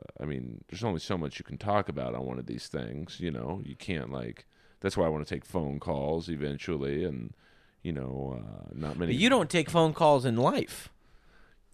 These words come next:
Speaker 2: You never answer your phone.
Speaker 1: Well, I'm not, I'm more of a face-to-face person.
Speaker 2: Sure.
Speaker 1: But I think it would be fun if, like,
Speaker 2: You're
Speaker 1: you
Speaker 2: more of a Facebook-to-Facebook person.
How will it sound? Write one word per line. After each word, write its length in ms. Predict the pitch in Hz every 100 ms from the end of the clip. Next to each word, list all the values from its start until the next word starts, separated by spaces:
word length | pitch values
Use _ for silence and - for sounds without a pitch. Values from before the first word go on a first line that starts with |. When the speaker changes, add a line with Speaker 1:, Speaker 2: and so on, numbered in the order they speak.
| -
Speaker 2:
You 140 | 139
never 340 | 139 160 120 101
answer 320 | 90 85 -
your 100 | 67
phone. 340 | - - - 101 -
Speaker 1:
Well, 160 | 139
I'm 80 | 151
not, 220 | 156 143
I'm 80 | 147
more 160 | 151 143
of 80 | 107
a 60 |
face-to-face 760 | - 117 98 - - 113 113 -
person. 240 | - -
Speaker 2:
Sure. 360 | - 117 - - - -
Speaker 1:
But 100 | 110
I 80 | 104
think 220 | 127 107
it 60 |
would 160 | 101 87
be 100 | 90
fun 420 | - 107 101 90
if, 200 | 82 -
like, 200 | 85 73 -
Speaker 2:
You're 120 | 160
Speaker 1:
you 40 |
Speaker 2:
more 120 | 190 147
of 40 |
a 40 | 110
Facebook-to-Facebook 1120 | - 131 120 127 113 98 - 82 - - 71
person. 420 | - - - -